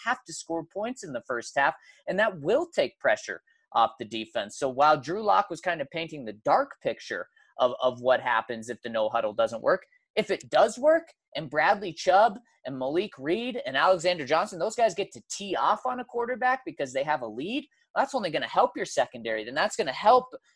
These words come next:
Bryce Callahan get interceptions and Justin Simmons make plays. So, yeah, the Broncos are gonna have to roll the dice 'cause they put themselves in a, in a bad situation,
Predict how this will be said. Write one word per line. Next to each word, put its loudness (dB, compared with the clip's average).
Bryce 4
Callahan -2
get -2
interceptions -8
and -18
Justin -4
Simmons -12
make -2
plays. -2
So, 0
yeah, 8
the -2
Broncos 2
are -4
gonna -4
have -2
to -4
roll 0
the -6
dice 2
'cause -12
they -6
put -8
themselves -4
in -2
a, -4
in -8
a -6
bad 0
situation, -8